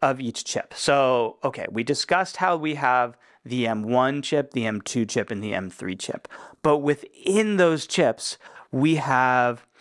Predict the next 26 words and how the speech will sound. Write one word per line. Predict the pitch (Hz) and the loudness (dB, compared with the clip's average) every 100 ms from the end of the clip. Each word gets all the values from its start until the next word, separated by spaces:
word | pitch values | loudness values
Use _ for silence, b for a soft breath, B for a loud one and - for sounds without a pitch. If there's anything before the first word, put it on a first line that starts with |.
| B B - | B B -4
let's | 127 120 | -4 -2
just | 135 - | -4 -2
talk | 135 | -2
about | 123 123 | -2 -4
the | 120 | -4
M | 107 | -6
three. | - - - - B B B | -6 -10 -12 -16 B B B
We | 135 | 0
have | 139 123 | 0 0
the | 135 - | -4 -2
M | 151 151 170 | 0 0 -2
three | 160 - 131 147 190 | -6 -6 -2 0 0
chip, | - 214 208 - | 0 0 0 -4
we | 147 | 0
have | 139 | 0
the | 131 143 | 0 -2
M | 135 143 | 0 -2
three | 135 131 127 120 | -4 -4 -4 -4
Pro | - - - 185 240 | -6 -8 0 2 2
chip, | 220 - 95 98 - _ _ | -2 -6 -4 -4 -8 _ _
and | 175 185 180 | -2 2 2
the | 165 - | 2 2
M | 143 139 | 0 0
three | - 131 131 117 | -2 -4 -2 -2
Max | 107 107 123 131 135 - - - _ | -2 0 0 0 -4 -10 -12 -12 _
chip. | - - - | -10 -10 -10